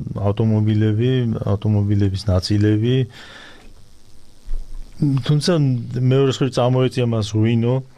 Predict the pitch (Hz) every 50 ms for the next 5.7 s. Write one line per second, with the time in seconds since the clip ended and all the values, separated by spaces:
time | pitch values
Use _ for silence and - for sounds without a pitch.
0 | - - - - - - - - - - - - - - - - - - - -
1 | 120 107 101 101 101 - - - - - - - 101 98 98 98 95 95 - -
2 | 120 113 110 104 101 110 107 107 104 104 110 110 107 110 113 110 110 120 127 131
3 | 131 - - - - - - - 104 104 107 107 - - 101 104 107 104 104 -
4 | 107 104 101 95 92 - 101 101 95 - 107 101 101 101 98 98 98 - - 101
5 | 101 104 104 - 113 107 - 113 101 107 107 113 131 131